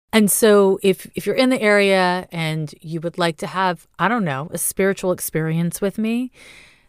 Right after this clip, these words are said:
Zoom, waddle, wheel your way over to the Oakland Museum and the Hella Feminist exhibit and check out my installation.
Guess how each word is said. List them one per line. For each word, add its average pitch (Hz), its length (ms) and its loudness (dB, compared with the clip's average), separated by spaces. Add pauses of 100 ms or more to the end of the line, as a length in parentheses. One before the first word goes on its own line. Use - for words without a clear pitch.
(140)
Zoom, 233 540 2 (100)
waddle, 202 640 2 (380)
wheel 202 540 0 (200)
your 196 160 2
way 185 220 2
over 156 540 2 (480)
to 185 120 -10
the 170 120 -8
Oakland 170 300 -6
Museum 143 460 -8 (160)
and 160 140 -8
the 143 40 -6
Hella 139 200 -8
Feminist 135 420 -8
exhibit 127 480 -12 (360)
and 170 180 -4
check 165 220 -4
out 170 200 0
my 175 160 -4
installation. 170 640 -6